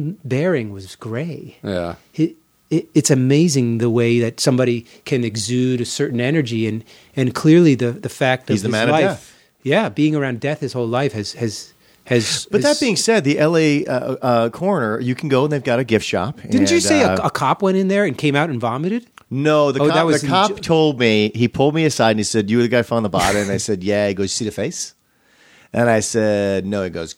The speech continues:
Speaker 3: "Good." <laughs>
Speaker 1: No.
Speaker 3: And then, and then the coroner pulled me aside.
Speaker 1: 'Cause you, you, when you went in, did you just see that, that he
Speaker 3: He
Speaker 1: was there? In, in
Speaker 3: it was a very
Speaker 1: situation?
Speaker 3: calculated suicide. Like, he had, he
Speaker 1: Right,
Speaker 3: had
Speaker 1: but
Speaker 3: put
Speaker 1: did
Speaker 3: the
Speaker 1: you
Speaker 3: curtain
Speaker 1: just
Speaker 3: to the
Speaker 1: sort of
Speaker 3: right. I
Speaker 1: did
Speaker 3: saw the whole
Speaker 1: you,
Speaker 3: body
Speaker 1: you
Speaker 3: except
Speaker 1: just
Speaker 3: for the
Speaker 1: saw,
Speaker 3: face.
Speaker 1: like, you ju-,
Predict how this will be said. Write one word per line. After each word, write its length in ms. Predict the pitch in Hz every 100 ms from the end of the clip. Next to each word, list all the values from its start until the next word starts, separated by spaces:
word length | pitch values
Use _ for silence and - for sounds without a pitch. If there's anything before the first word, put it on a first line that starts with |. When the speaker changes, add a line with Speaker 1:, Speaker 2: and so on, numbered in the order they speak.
| _
Speaker 3:
"Good." 300 | 104 73 - _
<laughs> 100 | - - 587 640 698 - - - 640 508 -
Speaker 1:
No. 380 | 139 131 104 95
Speaker 3:
And 200 | 143 151
then, 140 | 151 156
and 160 | 143
then 80 | 131
the 60 | 117
coroner 340 | - 269 185
pulled 240 | - 123 104
me 100 | 98
aside. 120 | 185
Speaker 1:
'Cause 80 | 156
you, 100 | 311
you, 260 | 285 269 233
when 160 | 208
you 120 | 277
went 160 | 302 226
in, 180 | 226 123
did 140 | 123
you 60 | 156
just 240 | 185 -
see 200 | - 196
that, 200 | 180 165 - - _
that 100 | 156
he 120 | 175 233
Speaker 3:
He 40 |
Speaker 1:
was 100 | 240
there? 260 | 180 170 185
In, 160 | 160
in 180 | 214 170
Speaker 3:
it 80 | 180
was 120 | 240
a 60 | 180
very 180 | 180 175
Speaker 1:
situation? 60 | 175 160
Speaker 3:
calculated 440 | 143 131 120 113
suicide. 540 | 147 127 - 113 104
Like, 120 | 110 107
he 200 | 131 113
had, 220 | 113 110
he 100 | 190
Speaker 1:
Right, 60 | 160
Speaker 3:
had 80 |
Speaker 1:
but 80 | 175
Speaker 3:
put 60 | 143
Speaker 1:
did 120 | 185
Speaker 3:
the 20 |
Speaker 1:
you 40 | 254
Speaker 3:
curtain 140 | 277
Speaker 1:
just 60 | -
Speaker 3:
to 40 | 226
the 60 |
Speaker 1:
sort 100 | 202
of 40 | -
Speaker 3:
right. 60 | _
I 100 | 139 139
Speaker 1:
did 60 |
Speaker 3:
saw 100 | 180
the 80 | 151
whole 80 | 151
Speaker 1:
you, 40 | 139
Speaker 3:
body 240 | 131 127
Speaker 1:
you 40 | 120
Speaker 3:
except 160 | 202 247
Speaker 1:
just 60 |
Speaker 3:
for 0 |
the 60 | 226
Speaker 1:
saw, 120 | 233
Speaker 3:
face. 80 | 208
Speaker 1:
like, 160 | 185 180 - _
you 100 | 220
ju-, 160 | 240